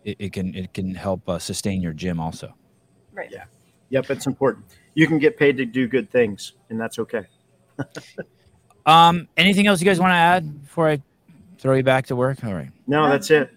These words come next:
Speaker 3: Thanks
Speaker 1: I'm gonna
Speaker 3: for,
Speaker 1: throw
Speaker 3: uh,
Speaker 1: myself
Speaker 3: inviting
Speaker 1: back
Speaker 3: us
Speaker 1: to work.
Speaker 3: on.
Speaker 1: Hey, thank you. You're awesome. Debbie, good to meet you. You guys are
Speaker 2: Thank you,
Speaker 1: fantastic.
Speaker 2: Tom.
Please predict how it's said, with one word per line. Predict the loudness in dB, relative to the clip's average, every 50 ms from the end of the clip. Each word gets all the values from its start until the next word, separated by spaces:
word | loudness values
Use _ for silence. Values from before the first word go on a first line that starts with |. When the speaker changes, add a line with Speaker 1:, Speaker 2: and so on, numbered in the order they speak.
| _ -2
Speaker 3:
Thanks | 0 2 2 2
Speaker 1:
I'm | 2
gonna | 4 4 4 4
Speaker 3:
for, |
Speaker 1:
throw | 6 4 4
Speaker 3:
uh, | 4 2
Speaker 1:
myself | 0 -4 -4 -4 -2 0
Speaker 3:
inviting | 0 0 0
Speaker 1:
back | -2
Speaker 3:
us | -4
Speaker 1:
to | -4
work. | -2 -2 -2
Speaker 3:
on. | -4 -8 _ _ _ _ _ _ _ _ _
Speaker 1:
Hey, | 4 4 4 4
thank | 4 4 2 2 2 0
you. | -2 -2
You're | -2 0 2 4 6
awesome. | 6 6 4 4 0 0
Debbie, | 2 2 2 2 0
good | 0 0 0
to | 0
meet | -2 -2 -4 -4 -4
you. | -4 -4
You | -2
guys | 0 0 0 0
are | 0 -4
Speaker 2:
Thank | -6 -8 -6 -4
you, | -2 -2
Speaker 1:
fantastic. | 0 0 -2 -4 -6 -8
Speaker 2:
Tom. | -8 -8